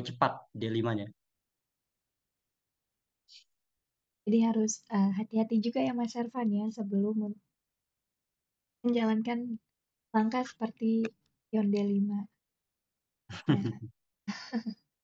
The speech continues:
Speaker 2: Ya, eee, terima kasih buat teman-teman semuanya yang sudah mengucapkan selamat ulang tahun. Ya, semoga saya mendapatkan kado dari teman saya ini ya, Medina ya, dengan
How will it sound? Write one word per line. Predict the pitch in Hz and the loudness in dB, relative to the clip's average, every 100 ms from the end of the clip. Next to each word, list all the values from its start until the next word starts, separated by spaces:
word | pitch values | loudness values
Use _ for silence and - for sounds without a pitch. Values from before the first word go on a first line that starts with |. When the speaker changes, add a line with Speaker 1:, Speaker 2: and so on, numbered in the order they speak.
| _ _ _ - | _ _ _ 0
Speaker 2:
Ya, | 240 247 | 2 6
eee, | 240 247 | 6 6
terima | 247 247 247 | 2 2 0
kasih | 254 277 269 269 254 | 0 0 0 0 2
buat | 226 226 | 2 0
teman-teman | 233 226 220 226 220 | 0 0 2 0 0
semuanya | 233 226 226 233 | 0 2 2 2
yang | 226 226 | 0 0
sudah | 202 196 214 | 2 2 0
mengucapkan | 208 202 202 208 - 208 214 | 0 0 0 -4 -4 -4 -4
selamat | 233 220 208 208 | -2 -2 0 0
ulang | 208 220 | 0 0
tahun. | 233 233 247 247 - - - _ 254 | 2 4 2 -2 -8 -20 -20 _ 0
Ya, | 240 | 2
semoga | 240 226 247 254 254 254 - _ _ _ _ _ _ _ | 4 4 4 2 2 0 -6 _ _ _ _ _ _ _
saya | 247 247 | 2 4
mendapatkan | 240 226 226 - 226 233 | 4 2 2 2 2 2
kado | 226 214 214 214 226 - _ 220 | 4 6 6 4 0 -8 _ 4
dari | 214 220 220 - - | 8 8 6 2 0
teman | 233 226 | 2 2
saya | 277 277 277 | 0 0 0
ini | 277 233 | 2 2
ya, | 240 | 4
Medina | 226 220 247 247 | 4 4 2 2
ya, | 220 220 | 4 4
dengan | 214 220 | 4 4